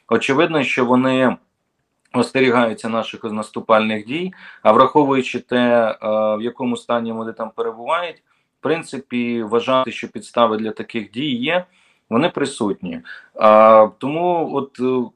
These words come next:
якщо ми говоримо про південь, якщо говоримо про схід, зрозуміло, що на сьогоднішній день ключове — це зупинити, е, ворога на Бахмутському напрямку, де ідуть, тривають бойові дії вже п'ять місяців, ми знаємо.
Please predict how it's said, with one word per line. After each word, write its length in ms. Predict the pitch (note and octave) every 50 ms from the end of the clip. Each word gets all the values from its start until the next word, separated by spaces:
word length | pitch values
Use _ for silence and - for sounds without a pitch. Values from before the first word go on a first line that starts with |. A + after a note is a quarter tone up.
| _ _
якщо 420 | A#2 A2+ G#2+ C3+ C3 - - D#3+
ми 80 | E3 D#3
говоримо 440 | C#3 C#3+ C#3+ D3 D3 C#3+ C#3 C3+ C3
про 180 | - B2+ B2+
південь, 400 | - - A#2 G#2+ G2 F#2 F#2+ G#2
якщо 300 | A2+ A#2 - - D#3 D#3+
говоримо 300 | E3 D#3+ E3+ E3+ F3 E3
про 180 | D3+ - E3 D#3
схід, 400 | - - - F#3 F#3 F#3 F#3 _ _ _ - - _ _ -
зрозуміло, 580 | G#2+ A#2+ C#3 C#3 B2 C#3+ D3+ E3 F3 E3+ D#3+
що 180 | - - - C#3
на 100 | C3+ C3
сьогоднішній 580 | B2+ - C#3+ D3 C#3+ C#3+ C#3 B2+ - - C3
день 260 | B2+ A#2+ C#3+ D3+ D3+ D3+
ключове — 520 | _ C#3 B2+ A#2 - - A#2+ A2+ C3 C3+
це 180 | C3 - - A#2
зупинити, 600 | G#2+ A#2 A2+ _ B2 A#2 B2 C3 C3+ C3 _ B2+
е, 180 | A2+ G#2+ G2+ - _ _ _ _ _ _ _ - A2 A2 A2 A2 G#2+ G#2+ G#2+ G#2+ G#2+ G#2+ G2+ G#2
ворога 480 | B2 C#3 C3+ B2+ A2 G2+ A2 G#2+ A2
на 200 | G#2+ G#2+ G#2+ G#2+
Бахмутському 640 | G2+ F#2+ G#2+ - - B2 B2 A#2+ - _ - G#2+ G#2+
напрямку, 580 | G#2+ G#2 F#2+ F#2 F#2+ - - E2+ E2 - _ F#2+
де 500 | F#2 F2+ G#2+ A2 A2 G#2+ G#2 G2+ G2 G2
ідуть, 320 | - A2 G#2+ A#2 A#2+ A2+ _
тривають 420 | - G#2+ G#2+ A2 A2+ A2 G#2 G2
бойові 300 | F#2+ G#2+ G#2+ G#2+ G#2 G#2+
дії 240 | G2+ G#2+ C3+ D3+ C#3
вже 180 | A2 - G#3+ G2
п'ять 320 | G2+ A2+ A#2+ A#2+ A#2 _
місяців, 520 | F#2+ F#2 F2+ - - - _ - - F2+ F2
ми 80 | F#2 F#2
знаємо. 480 | F2+ F#2+ F2+ F2+ E2+ E2 E2 E2 E2